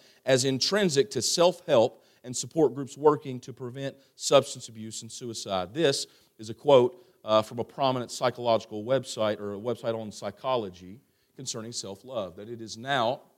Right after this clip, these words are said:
produced in a positive connotation by the world, in spite of the fact that some religious groups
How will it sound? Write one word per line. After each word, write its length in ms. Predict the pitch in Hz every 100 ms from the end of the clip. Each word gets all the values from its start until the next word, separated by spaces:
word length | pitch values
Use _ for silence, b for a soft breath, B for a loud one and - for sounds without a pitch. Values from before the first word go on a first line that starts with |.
| -
produced 580 | 113 110 135 123 - - b b -
in 80 |
a 80 | 120
positive 580 | 113 - 160 160 143 131
connotation 600 | - 123 123 120 - 104
by 180 | 104 104
the 100 | 98
world, 480 | 98 110 131 107 104
in 100 | 98
spite 240 | - 127
of 60 | 113
the 80 |
fact 200 | 117 107
that 80 | 98
some 260 | - 120 110
religious 400 | 104 110 120 107
groups 400 | - 107 98 -